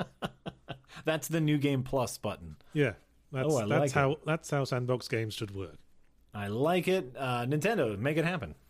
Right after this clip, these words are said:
Speaker 2: Yeah, they are making a sequel, aren't they? They announced it.
Speaker 1: Ooh, that's true.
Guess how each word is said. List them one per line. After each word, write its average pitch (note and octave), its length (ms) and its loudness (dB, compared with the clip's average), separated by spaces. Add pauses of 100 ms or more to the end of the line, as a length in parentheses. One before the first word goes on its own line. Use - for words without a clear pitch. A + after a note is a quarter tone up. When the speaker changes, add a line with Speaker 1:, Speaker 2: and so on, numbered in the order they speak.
Speaker 2:
Yeah, D3+ 200 2 (300)
they C3 100 2
are F3+ 120 4
making A3 260 -2
a E3 40 0
sequel, B2+ 400 0
aren't D3+ 140 0
they? G#2+ 80 -4
They G#2 120 -4
announced C#3+ 340 -4
it. G2+ 140 -6 (300)
Speaker 1:
Ooh, B2+ 260 -4
that's G2 200 -6
true. A#2+ 320 -6